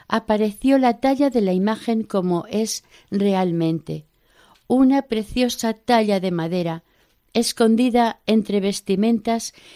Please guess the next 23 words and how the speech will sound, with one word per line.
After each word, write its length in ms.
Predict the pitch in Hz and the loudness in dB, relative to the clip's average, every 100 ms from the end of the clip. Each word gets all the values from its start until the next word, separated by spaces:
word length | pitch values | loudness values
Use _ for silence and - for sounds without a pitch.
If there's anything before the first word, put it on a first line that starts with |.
| - _ | -20 _
que 220 | - 240 | 4 4
privaban 680 | 240 220 214 269 285 294 285 - | 4 -2 2 2 2 2 2 -2
a 100 | 185 | -4
los 240 | 196 190 185 | -2 -2 -2
devotos 600 | 190 220 247 247 247 240 | -2 2 2 2 -2 -2
de 140 | 185 | -6
su 220 | 185 202 185 | -2 -2 -2
realidad 680 | 180 180 170 160 180 185 170 | -2 -2 0 -2 -2 -4 -4
y 80 | |
belleza. 640 | 156 156 156 160 - 147 147 _ _ _ _ _ _ _ _ _ _ _ _ _ _ - | -4 -2 -4 -6 -10 -14 -14 _ _ _ _ _ _ _ _ _ _ _ _ _ _ -4
A 160 | 208 | 0
esta 320 | 220 220 247 233 | 0 -2 2 2
advocación 800 | 208 220 220 214 - 240 233 226 | 2 0 0 -4 0 2 2 -2
se 180 | - | -2
le 140 | 226 226 | 0 0
atribuyen, 760 | 220 214 214 254 233 185 180 _ - | -2 -4 -2 0 0 0 -2 _ -4
en 140 | 208 | -4
su 180 | - 208 | -2 -2
larga 320 | 208 247 254 | -2 -2 -2
historia, 640 | 214 - - 190 180 165 - _ _ _ | -4 -4 -2 0 0 -4 -8 _ _ _
muchos 580 | 208 226 233 - 220 208 | 0 0 0 -2 -2 0
hechos 340 | 247 - 208 196 | -2 0 -2 0
milagrosos 840 | 180 175 175 202 202 185 180 | -2 -4 -4 -4 -4 -8 -8